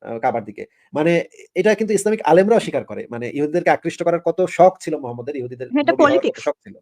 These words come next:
Speaker 1: হ্যাঁ, এবার বলেন।
Speaker 2: হ্যাঁ, ভাইয়া, বিষয়টা হলো এরকম হয়েছে যে আমি আসলে, আম, ধর্মটা আগেই ত্যাগ করেছিলাম, but আমি প্রকাশ করতে পারিনি, কারণ বাংলাদেশের অবস্থা আমি মনে করি দিন দিন আরো খারাপের দিকে যাচ্ছে। আমি জানি না কিভাবে লোক, মানে পুরো একটা দেশের ডিমোশন হচ্ছে। But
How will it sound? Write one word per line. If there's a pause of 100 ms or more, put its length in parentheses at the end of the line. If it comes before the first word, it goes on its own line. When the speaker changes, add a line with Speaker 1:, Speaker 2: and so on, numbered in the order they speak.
(360)
Speaker 1:
হ্যাঁ, (100)
এবার
বলেন। (720)
Speaker 2:
হ্যাঁ,
ভাইয়া, (400)
বিষয়টা
হলো
এরকম
হয়েছে
যে
আমি
আসলে,
আম,
ধর্মটা
আগেই
ত্যাগ
করেছিলাম,
but
আমি
প্রকাশ
করতে
পারিনি,
কারণ (400)
বাংলাদেশের
অবস্থা
আমি
মনে
করি
দিন
দিন
আরো
খারাপের
দিকে
যাচ্ছে।
আমি
জানি
না
কিভাবে (560)
লোক,
মানে
পুরো
একটা
দেশের
ডিমোশন
হচ্ছে।
But